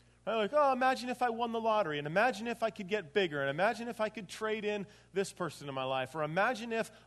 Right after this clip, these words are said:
blah, blah, blah, blah." To Solomon, there's, there's no imagine if. To Solomon, it's,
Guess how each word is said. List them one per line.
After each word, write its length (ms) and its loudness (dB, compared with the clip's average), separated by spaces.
blah, 240 6
blah, 240 6
blah, 260 0
blah." 360 0
To 100 -4
Solomon, 440 2
there's, 240 0
there's 240 -2
no 240 8
imagine 500 6
if. 400 0
To 100 -2
Solomon, 320 6
it's, 220 4